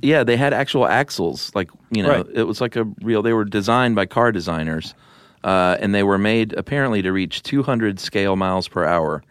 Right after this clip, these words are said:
Speaker 2: Yeah, that's pretty cool.
Speaker 1: That's way cool.
Speaker 2: Yeah, remember, like, uh, in the cockroach episode, we talked about how they're the fastest animal on the
Speaker 1: <laughs>
Speaker 2: planet,
Speaker 1: Yeah.
Speaker 2: relatively speaking?
Speaker 1: Uh-huh.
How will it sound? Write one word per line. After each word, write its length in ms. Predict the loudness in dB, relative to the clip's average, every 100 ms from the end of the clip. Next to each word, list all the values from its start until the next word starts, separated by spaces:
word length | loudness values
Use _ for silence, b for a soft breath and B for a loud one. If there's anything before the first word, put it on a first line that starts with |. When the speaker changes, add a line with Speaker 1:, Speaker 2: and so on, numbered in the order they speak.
| -2
Speaker 2:
Yeah, 100 | 0
that's 160 | 0
pretty 220 | -4 -6 -4
cool. 280 | -6 -6 -10 -16
Speaker 1:
That's 200 | -16 -14 -8
way 120 | -8
cool. 320 | -6 -8 -8 -14 _ _
Speaker 2:
Yeah, 120 | 0 2
remember, 420 | 2 0 2 2
like, 300 | 2 0 0
uh, 300 | 2 2 -2
in 120 | -4 -6
the 80 |
cockroach 520 | -6 -4 -2 -2 -4 -4
episode, 440 | -8 -6 -4 -4
we 100 | -4
talked 320 | -4 -6 -6
about 240 | -8 -6 -4
how 140 | -6
they're 240 | -4 -4
the 80 | -6
fastest 520 | -4 -6 -6 -10 -6
animal 380 | -4 -4 -2 -2
on 140 | 0 -2
the 80 |
Speaker 1:
<laughs> 100 | -2
Speaker 2:
planet, 400 | -2 -2 -2 -4 -4
Speaker 1:
Yeah. 100 | 0
Speaker 2:
relatively 560 | 2 0 -2 -4 -2
speaking? 520 | -6 -6 -8 -6 -10 -4
Speaker 1:
Uh-huh. 240 | -4 -4